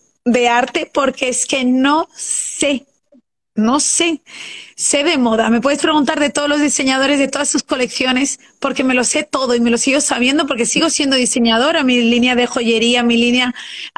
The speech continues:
eh, eh, estoy, trabajo siempre salpi-, me, mm, hago como siempre una colaboración con diseñadores. Yo el mundo de la moda la, lo tengo, pero vamos, en la médula.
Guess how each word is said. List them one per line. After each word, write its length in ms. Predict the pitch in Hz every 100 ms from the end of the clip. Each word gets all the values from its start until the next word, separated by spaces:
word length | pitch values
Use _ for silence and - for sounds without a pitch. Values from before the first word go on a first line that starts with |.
| 254
eh, 240 | 240 247
eh, 80 | 240
estoy, 340 | 247 - - 247
trabajo 640 | - 208 233 233 233 247
siempre 500 | - 262 240 247 233 - - -
salpi-, 520 | - 247 233 - 285 -
me, 260 | 254 240
mm, 220 | 226 226 208 -
hago 460 | - 254 285 262 - 240
como 840 | 277 247 247 240 240 240 233 233 -
siempre 280 | - 311 311
una 140 | 294
colaboración 680 | 294 269 247 240 233 262 254
con 160 | 269
diseñadores. 720 | 240 - 240 233 233 240 240 -
Yo 120 | 277
el 100 | 294
mundo 240 | 294 320
de 140 | 330 269
la 80 | 240
moda 260 | 247 285
la, 180 | 294 254
lo 160 | 262 240
tengo, 540 | - 254 277 320 359 _
pero 260 | 294 233 226
vamos, 420 | 254 233 226 - -
en 220 | 262 240
la 260 | 226 226 _ -
médula. 560 | 247 277 220 240 -